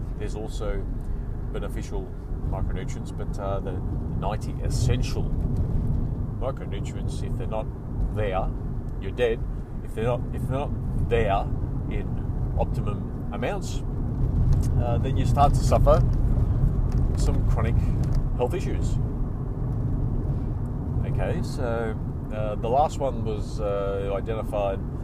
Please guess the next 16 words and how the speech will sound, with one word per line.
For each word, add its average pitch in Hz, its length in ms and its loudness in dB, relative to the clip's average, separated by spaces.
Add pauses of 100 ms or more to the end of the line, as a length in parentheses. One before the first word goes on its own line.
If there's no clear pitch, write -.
(200)
the 101 60 -4
last, 107 420 0
uh, 98 200 0
micronutrient 104 680 -2
that 101 140 -2
was, - 300 -4
um, - 680 -4
deemed 104 380 -2 (260)
essential 131 480 0 (1400)
is, - 220 -4
uh, 101 120 0
choline 131 760 -4
back 107 200 -4
in - 360 -4
nineteen 113 420 0
ninety-eight. 107 480 -2